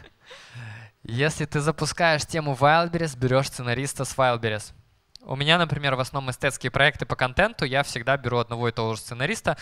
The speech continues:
кто там с департаментом работал, я понимаю, что мы умеем делать запуски в теме контента,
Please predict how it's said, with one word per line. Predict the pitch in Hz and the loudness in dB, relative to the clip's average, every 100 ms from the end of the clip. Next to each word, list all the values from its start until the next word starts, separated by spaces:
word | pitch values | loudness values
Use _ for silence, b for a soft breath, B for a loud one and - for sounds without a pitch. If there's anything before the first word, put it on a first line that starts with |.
| B - | B -12
кто | - 135 123 117 B B - | 0 4 6 4 B B -2
там | 113 110 | -2 -2
с | 110 | -8
департаментом | 139 147 - 247 254 214 190 | 0 2 6 4 4 4 6
работал, | 180 190 185 165 | 8 10 10 6
я | 131 170 | 4 2
понимаю, | 147 139 151 139 | 2 2 2 2
что | - | -2
мы | 151 185 | 2 2
умеем | 143 175 226 185 | 2 0 0 0
делать | 135 151 127 | 2 2 6
запуски | 120 151 160 - | 8 6 6 -8
в | 135 | -6
теме | 139 135 - | -4 -4 -2
контента, | 117 113 143 214 220 | -2 4 4 6 4